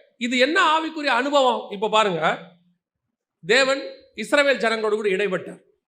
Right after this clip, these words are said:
இடைப்படும் போது இஸ்ரவேல் ஜனங்களை விட்டு மோசேயை மலைக்கு மேல வர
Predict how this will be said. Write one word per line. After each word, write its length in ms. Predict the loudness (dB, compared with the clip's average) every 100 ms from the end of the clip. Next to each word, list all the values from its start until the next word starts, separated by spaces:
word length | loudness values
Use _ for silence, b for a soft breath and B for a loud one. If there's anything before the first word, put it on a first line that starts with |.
| _ _ _ _ _ _ _ -8
இடைப்படும் 520 | -2 0 2 0 0
போது 580 | -2 -2 -4 -2 -2 -4 -8 -20 _ _ _ _ _ _ _ _ _ _ _ _ -8
இஸ்ரவேல் 460 | -6 2 4 4
ஜனங்களை 400 | 4 2 2 0
விட்டு 260 | -2 -4 -4
மோசேயை 500 | 2 2 4 2 0
மலைக்கு 360 | 0 -2 -2 -4
மேல 200 | -2 -2
வர 180 | -2